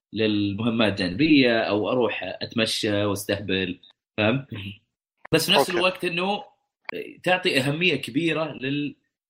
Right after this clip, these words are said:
Speaker 1: آه، للمهمات الرئيسية. الحين ترى
Speaker 2: ممتاز.
Speaker 1: زينوبليد الجديدة، على فكرة، مو، مو زي كذا، مو زي زينوبليد القديمة أو فاين فانتسي سفن.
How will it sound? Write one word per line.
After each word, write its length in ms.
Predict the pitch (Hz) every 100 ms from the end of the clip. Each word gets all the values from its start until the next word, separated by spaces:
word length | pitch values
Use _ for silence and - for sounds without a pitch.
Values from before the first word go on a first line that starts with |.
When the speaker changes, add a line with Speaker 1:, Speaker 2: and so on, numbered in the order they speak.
| -
Speaker 1:
آه، 640 | 104 101 95 95 87 82 -
للمهمات 500 | 135 143 123 139 117
الرئيسية. 840 | 107 92 90 87 101 101 73 57 _ _ _ _ -
الحين 240 | 117 226
ترى 180 | 151 131
Speaker 2:
ممتاز. 300 | 127 131 107
Speaker 1:
زينوبليد 340 | 160 185 147 - - -
الجديدة، 720 | 127 127 151 202 143 147 196 _ _ _ -
على 140 | 110
فكرة، 460 | 120 170 147 185 - _ _ _ -
مو، 120 | 214
مو 220 | 247 269
زي 180 | 262 196
كذا، 260 | 160 113 98
مو 160 | 151
زي 160 | 185 139
زينوبليد 380 | 139 131 135 117
القديمة 380 | 101 123 110
أو 60 | 98
فاين 160 | 117 107
فانتسي 320 | 104 -
سفن. 120 | 107